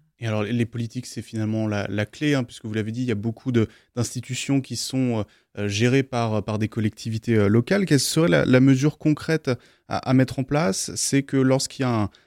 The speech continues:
un casting qui est lancé, par exemple, vous avez cité le, l'O N L, hein, le, le directeur de l'auditorium qui est, qui est en partance, il faudrait que sur la, la, la shortlist, il y ait cinquante pour cent de, de femmes et cinquante pour cent d'hommes ?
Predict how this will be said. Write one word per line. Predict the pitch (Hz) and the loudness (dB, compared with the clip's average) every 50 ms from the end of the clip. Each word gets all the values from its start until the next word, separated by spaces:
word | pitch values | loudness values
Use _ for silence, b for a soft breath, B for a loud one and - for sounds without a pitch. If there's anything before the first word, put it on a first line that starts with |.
| b _ | b _
un | - 107 | -8 -6
casting | 101 - 143 131 - - - 160 156 | -4 -2 -2 -2 -2 -4 -2 -2 -2
qui | 143 - | 0 0
est | 143 | 0
lancé, | 135 135 135 - | 0 0 0 -2
par | 139 - 120 | -2 0 0
exemple, | 120 123 131 120 | 0 0 0 0
vous | 120 123 | 2 2
avez | 120 120 113 | 2 2 0
cité | - 120 117 - 123 | -2 -6 -8 -6 -4
le, | 117 113 110 104 107 | -2 -2 -2 0 0
l'O | 110 113 117 117 | 2 2 4 4
N | 120 120 | 4 4
L, | 123 123 117 | 2 0 0
hein, | 113 113 110 107 | 0 -2 -2 -2
le, | 107 104 101 101 | -2 -2 -2 -2
le | 101 104 107 | -2 -2 -2
directeur | 107 117 113 110 - - 120 | -2 -2 -2 -2 -2 -2 -2
de | 113 | 0
l'auditorium | 110 107 107 101 - 110 107 117 120 | 0 0 0 0 0 2 2 2 0
qui | 120 - - 107 104 | 0 -2 -2 -2 -2
est, | 98 | -2
qui | - - - | -4 -4 -4
est | |
en | 101 95 | -4 -4
partance, | - 110 - - - 156 185 190 - b b b b b b b b - | -4 -6 -8 -6 -4 -4 -4 -4 -6 b b b b b b b b -16
il | 117 | -10
faudrait | - - 127 120 135 165 | -6 0 4 4 4 4
que | 175 - - 139 151 | 4 2 2 2 2
sur | 156 - - - 143 139 | 0 -2 -2 0 4 4
la, | 131 123 113 | 6 4 4
la, | 110 110 107 - - - - - | 4 2 0 -2 -6 -10 -6 -2
la | 131 120 | 0 0
shortlist, | 113 - 156 - - - 165 196 - - - | 2 2 0 -4 -4 -4 -4 -4 -4 -6 -2
il | - 131 | 0 2
y | |
ait | 139 147 | 2 2
cinquante | 147 - - 131 - - 131 127 | 0 -4 -6 -8 -10 -12 -14 -14
pour | - 131 - | -14 -14 -12
cent | - - 127 | -10 -10 -8
de, | 123 123 117 | -4 -4 -4
de | 117 117 117 | -2 -4 -6
femmes | - - 143 156 170 165 | -6 -8 -8 -6 -6 -6
et | 147 | -6
cinquante | - - 127 - 131 131 - | -6 -8 -8 -6 -6 -8 -8
pour | - 127 | -10 -10
cent | - 135 | -6 -4
d'hommes ? | 131 143 165 185 | -2 -2 -2 -4